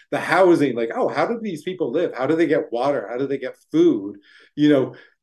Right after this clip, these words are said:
a little bit of that, which I think maybe after two volumes of invasions and battles, people might appreciate the first three issues of volume three being, like, you know, seeing how these people live and,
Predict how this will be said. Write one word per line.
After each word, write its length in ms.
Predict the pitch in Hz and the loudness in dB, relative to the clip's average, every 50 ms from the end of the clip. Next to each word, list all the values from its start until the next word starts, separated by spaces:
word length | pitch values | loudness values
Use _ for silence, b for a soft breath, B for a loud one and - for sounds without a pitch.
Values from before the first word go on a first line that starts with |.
| _ | _
a 80 | - 160 | -2 0
little 340 | 151 151 160 175 190 202 175 | 2 4 4 4 4 4 4
bit 160 | - 160 143 | 4 2 2
of 140 | 135 120 101 | 2 0 0
that, 280 | 127 147 156 127 113 - | 0 -2 -2 -2 -4 -2
which 140 | 147 147 175 | -4 -2 -2
I 120 | 165 151 | -4 -6
think 340 | 151 156 220 220 208 - - | -4 -2 -4 -4 -4 -6 -6
maybe 300 | 175 175 180 175 165 156 | -4 -4 -2 -2 -2 -2
after 220 | 147 143 143 143 135 | -2 -4 -4 -8 -10
two 260 | - - 185 170 143 | -8 -6 -6 -6 -4
volumes 540 | 139 131 127 135 143 147 143 139 135 123 117 | -4 -4 -4 -4 -4 -4 -6 -6 -8 -8 -8
of 140 | 127 123 - - | -10 -10 -8 -8
invasions 640 | 151 139 131 127 135 139 151 147 - 135 135 120 113 | -8 -6 -2 0 2 2 2 2 2 -2 -6 -8 -10
and 120 | 117 107 | -10 -6
battles, 380 | - 117 123 135 131 123 120 - | -4 -2 0 0 0 0 0 0
people 240 | - 143 143 143 135 | -2 -2 -2 -2 -4
might 200 | 131 127 123 117 | -4 -2 -4 -4
appreciate 600 | - - 151 156 147 147 139 127 113 110 110 _ b b b b b | -4 -4 -4 -4 -4 -4 -4 -2 -4 -4 -6 _ b b b b b
the 80 | 131 | -4
first 400 | 127 - 151 143 139 - - _ | 0 4 4 4 4 0 -4 _
three 380 | - 143 131 131 135 131 123 131 | -2 0 0 2 2 2 2 2
issues 340 | 127 127 - 127 120 113 110 | 0 0 -2 -4 -4 -4 -4
of 100 | 120 - | -4 -2
volume 360 | 120 123 123 123 120 117 110 | -2 0 0 -2 -4 -6 -8
three 320 | - 135 143 143 135 127 | -6 -4 -4 -4 -4 -4
being, 300 | - 110 113 110 113 107 | -4 -6 -6 -6 -6 -8
like, 300 | 107 104 107 107 104 - _ b b b b b b b b b | -8 -8 -6 -6 -6 -8 _ b b b b b b b b b
you 120 | - 135 135 | -2 0 2
know, 120 | 135 120 | 2 2
seeing 440 | 110 - - - 170 170 160 151 139 | 0 -2 0 2 4 4 4 4 2
how 120 | 135 131 | 2 2
these 200 | 131 127 127 127 | 0 0 -2 -2
people 420 | - - 151 147 151 139 120 104 98 | 0 0 0 2 2 0 -2 -2 -2
live 480 | 98 127 135 135 131 123 120 113 110 | 0 2 2 2 4 2 0 -2 -2
and, 240 | 113 117 117 113 110 | -6 -8 -8 -8 -12